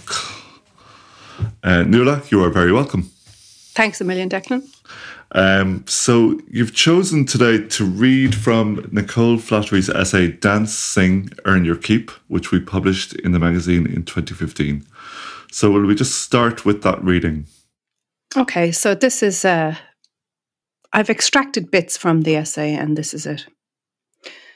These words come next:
Speaker 2: The first thing I did when I arrived in New York was get a job.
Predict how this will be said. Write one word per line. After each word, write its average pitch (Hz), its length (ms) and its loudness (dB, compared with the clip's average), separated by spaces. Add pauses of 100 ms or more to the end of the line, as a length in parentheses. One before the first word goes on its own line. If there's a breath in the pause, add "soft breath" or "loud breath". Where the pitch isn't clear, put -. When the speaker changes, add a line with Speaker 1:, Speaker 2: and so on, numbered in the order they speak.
(680 loud breath)
Speaker 2:
The 269 40 0
first 320 280 0
thing 269 160 2
I 220 80 2
did 180 340 2
when 175 100 2
I 165 60 2
arrived 170 360 0
in 170 60 0
New 160 100 2
York 151 360 -2
was 160 140 -8
get 156 180 -6
a 147 60 -10
job. 147 400 -6